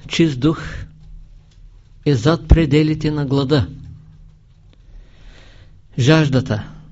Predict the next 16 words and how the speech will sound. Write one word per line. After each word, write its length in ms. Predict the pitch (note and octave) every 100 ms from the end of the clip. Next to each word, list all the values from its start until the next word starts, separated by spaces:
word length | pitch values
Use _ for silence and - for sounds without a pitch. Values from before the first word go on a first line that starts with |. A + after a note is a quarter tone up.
| - - - - - - - -
мъката, 640 | C#3 D3 C#3 - G#2 - - - - - - - -
заблужденията, 1040 | A2+ C#3 C3 C#3 C3 D3+ D3+ A#2+ G2+ G#2 - - - - - - - -
старостта 800 | - - C3+ B2+ - D#3 D#3+ D#3 - - - - - - - - -
и 140 | D#3
смъртта. 600 | - C#3+ C3+ C3 A#2+ - - - - - - - - - - - - - - - -
Този 320 | E3 D#3+ E3+
чист 320 | - E3+ C3
дух 340 | D#3 E3+ - - - - - -
се 200 | - -
отрича 680 | C#3 C3+ C#3+ D#3+ D#3 D#3 D#3 D#3
от 300 | D3+ C#3 - -
ученост 840 | D#3+ D#3+ - A#2+ G#2 - - - - - - - - - - - _ _ - - _ - -
и 100 | C3
остава 580 | C3 B2+ - D#3 D#3 D3+
като 320 | D#3 D3 D3
дете. 460 | B2+ C3+ C3+ C3